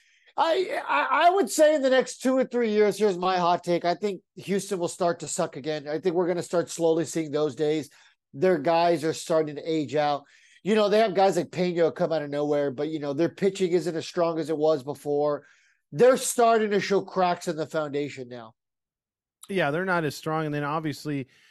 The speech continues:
Speaker 2: who they get as a manager is gonna be very key going into this offseason too. Uh, if they're not able to land someone that's gonna balance those
Speaker 1: Oh, that was the other team, right? I don't think we said Houston.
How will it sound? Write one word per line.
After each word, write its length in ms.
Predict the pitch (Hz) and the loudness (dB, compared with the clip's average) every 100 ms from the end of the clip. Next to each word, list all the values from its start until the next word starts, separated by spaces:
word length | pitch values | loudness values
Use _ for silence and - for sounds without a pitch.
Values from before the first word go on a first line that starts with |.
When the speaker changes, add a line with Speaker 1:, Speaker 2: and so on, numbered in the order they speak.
| _ _ - | _ _ -12
Speaker 2:
who 180 | 196 202 | -10 -4
they 140 | 175 | -6
get 240 | 139 165 | -4 -4
as 200 | 165 143 | -2 -2
a 80 | 131 | -4
manager 540 | 127 135 147 139 117 123 | -6 -4 -4 -6 -6 -8
is 120 | 113 | -8
gonna 180 | 127 120 | -8 -8
be 180 | 117 | -10
very 420 | 110 104 131 135 120 | -12 -6 -4 -2 -6
key 400 | - 135 123 113 | -8 -8 -8 -6
going 300 | 107 117 113 | -6 -4 -4
into 200 | 113 120 | -8 -10
this 160 | 110 | -10
offseason 600 | 117 110 - 120 110 107 | -8 -8 -10 -12 -12 -14
too. 340 | - 123 110 98 | -12 -10 -8 -10
Uh, 200 | 107 104 104 | -10 -10 -10
if 80 | - | -12
they're 120 | 127 | -8
not 180 | 131 131 | -6 -6
able 160 | 123 120 | -6 -8
to 120 | 120 | -10
land 340 | 113 123 123 | -8 -8 -8
someone 340 | - 127 120 117 | -10 -10 -10 -10
that's 200 | 113 - | -12 -12
gonna 180 | 120 | -12
balance 480 | 101 110 120 120 - | -10 -10 -8 -10 -12
those 240 | - 120 - | -10 -8 0
Speaker 1:
Oh, 100 | 277 | 2
that 140 | 277 | 4
was 100 | 285 | 4
the 100 | 262 | 6
other 160 | 311 339 | 6 4
team, 220 | 208 190 | 0 0
right? 140 | 202 208 | 2 0
I 80 | |
don't 120 | 240 233 | 0 -2
think 140 | 233 | -2
we 80 | 247 | 0
said 160 | 254 | 2
Houston. 400 | 196 254 262 151 | 2 2 0 -4